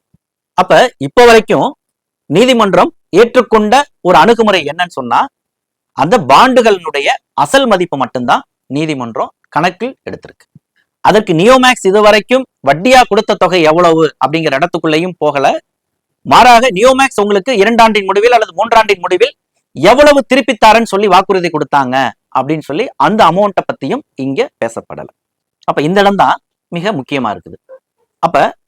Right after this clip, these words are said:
அந்த டெபாசிட் அமௌண்ட்டை மட்டும் நீதிமன்றம் திருப்பி தருவதற்கு ஒப்புக்க போகுதா, அல்லது நியோமேக்ஸ் நிறுவனம் ஏற்கனவே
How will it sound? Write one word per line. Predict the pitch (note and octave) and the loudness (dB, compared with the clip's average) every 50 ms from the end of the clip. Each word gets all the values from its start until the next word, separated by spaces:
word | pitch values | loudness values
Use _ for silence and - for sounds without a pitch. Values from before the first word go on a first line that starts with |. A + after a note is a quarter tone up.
| _ _ _ _ - | _ _ _ _ -6
அந்த | E3+ E3 D#3 F3+ A#3+ - - _ C3 B2 | -4 -2 -2 -4 -4 -6 -8 _ -8 -6
டெபாசிட் | C3 C#3+ - B3 A#3+ - A#3+ G#3+ A3+ G3+ | -4 0 0 0 0 0 -2 -2 -2 0
அமௌண்ட்டை | F#3+ G3+ G3+ F#3 F3+ E3+ E3 | 0 -2 -2 -2 -2 -2 -2
மட்டும் | D#3 - - A3 D4 - _ - D3 | -2 -2 -4 -4 -4 -6 _ -8 -8
நீதிமன்றம் | D#3+ D#3 D#3+ D3+ C#3+ C3 A#2+ - F3+ C4 - _ _ _ _ | -6 -6 -4 -6 -6 -6 -6 -8 -8 -8 -10 _ _ _ _
திருப்பி | E3 F#3 F3 F#3+ F3+ F3+ | -4 -4 -2 -2 -4 -4
தருவதற்கு | - C#3 C#3 C3 B2 B2 A#2 - - F#3 C4+ - _ _ _ _ - B2+ | -4 -4 -4 -4 -4 -4 -6 -6 -6 -6 -6 -6 _ _ _ _ -14 -10
ஒப்புக்க | B2 - D#3 C3+ C#3 B2 - | -8 -8 -8 -6 -8 -6 -6
போகுதா, | A#2 G#2 G#2 F#2 F2+ G#2 C#3+ - _ _ _ _ _ _ _ _ _ - - | -8 -8 -6 -6 -6 -6 -6 -6 _ _ _ _ _ _ _ _ _ -2 0
அல்லது | D#3+ G3+ G3+ G3 B3 D4 - _ _ _ _ _ _ _ _ _ | 2 2 2 2 0 -2 -4 _ _ _ _ _ _ _ _ _
நியோமேக்ஸ் | - C3+ F3+ A#3 B3+ B3+ B3 B3 - - - _ E3 D3+ | -6 -2 0 0 0 0 -2 -2 -4 -8 -14 _ -6 -4
நிறுவனம் | E3 F3 E3+ E3 D#3 D#3+ G#3 C4 - _ _ _ _ _ _ _ - | -2 0 0 0 0 -2 -4 -6 -10 _ _ _ _ _ _ _ -2
ஏற்கனவே | B2 D3+ F#3 G3 - G#3 G#3 G#3 | 0 0 0 2 0 -2 0 0